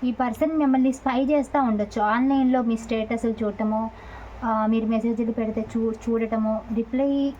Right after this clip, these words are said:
ఇవ్వచ్చు. కొంతమంది రిప్లై ఇస్తున్నారు, లేట్ రిప్లైస్ ఇవ్వచ్చు, రిప్లైస్ ఇవ్వచ్చు. మీరు మెసేజ్ చేస్తే వాళ్ళు మెసేజ్, మీరు మెసేజ్ చేస్తే అప్పుడు వాళ్ళు రిప్లై ఇవ్వడం,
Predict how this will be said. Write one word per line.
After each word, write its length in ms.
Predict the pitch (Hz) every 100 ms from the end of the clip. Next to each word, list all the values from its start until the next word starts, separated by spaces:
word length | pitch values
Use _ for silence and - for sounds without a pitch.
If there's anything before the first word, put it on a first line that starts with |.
| -
ఇవ్వచ్చు. 720 | 233 208 247 - 294 359 - - - -
కొంతమంది 420 | 240 220 226 240
రిప్లై 300 | 240 226 254
ఇస్తున్నారు, 580 | 247 - 262 254 240 262
లేట్ 340 | 233 214 214
రిప్లైస్ 400 | 226 226 226 226
ఇవ్వచ్చు, 440 | 226 226 220 240 233
రిప్లైస్ 440 | 220 226 226 226
ఇవ్వచ్చు. 340 | 226 226 214
మీరు 160 | 226 208
మెసేజ్ 360 | 208 208 220 240
చేస్తే 260 | 226 - 240
వాళ్ళు 240 | 226 214
మెసేజ్, 400 | 214 208 208 233
మీరు 140 | 220 208
మెసేజ్ 420 | 208 208 240 240
చేస్తే 280 | 247 240 320
అప్పుడు 220 | 254 233
వాళ్ళు 160 | 214 202
రిప్లై 280 | 190 220
ఇవ్వడం, 280 | 214 208 220